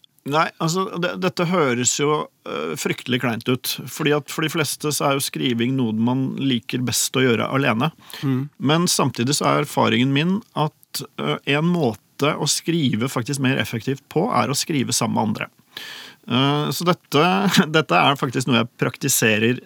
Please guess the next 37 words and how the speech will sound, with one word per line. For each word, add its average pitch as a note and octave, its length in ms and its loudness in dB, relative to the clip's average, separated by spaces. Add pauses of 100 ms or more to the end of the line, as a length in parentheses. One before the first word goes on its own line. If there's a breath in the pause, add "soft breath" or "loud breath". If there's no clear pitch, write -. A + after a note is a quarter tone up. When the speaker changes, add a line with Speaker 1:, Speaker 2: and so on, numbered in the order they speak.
Speaker 1:
selv, G#3 400 2
og C#3 380 2
også C#3+ 280 0
praktiserer, B2 760 0 (180)
eh, C3 480 -2
gjerne C3+ 240 4
holder C3+ 300 0
kurs - 180 0
om. G3 160 2 (720)
Men D#3 220 4
som E3+ 120 4
samtidig C#3+ 400 2
føles C#3+ 400 -2 (220)
ufattelig - 1000 -6
kleint E3 400 2
i E3 80 0
starten D#3+ 400 0 (160)
for B2+ 240 2
veldig C3 320 2
mange. A#2 240 2 (640 loud breath)
Men E3+ 140 4
bare E3+ 120 6
man E3 140 2
kommer F3+ 240 0
over C3+ 340 2
den F3 140 0
kneika, F3 420 0
så F3+ 160 2
handler C#3 300 0
parskriving C3+ 640 -2
egentlig B2 260 0
om B2+ 160 0
å - 80 -8
snakke - 560 -4
mens A#2+ 300 -2
du - 100 -4
skriver. B2+ 380 0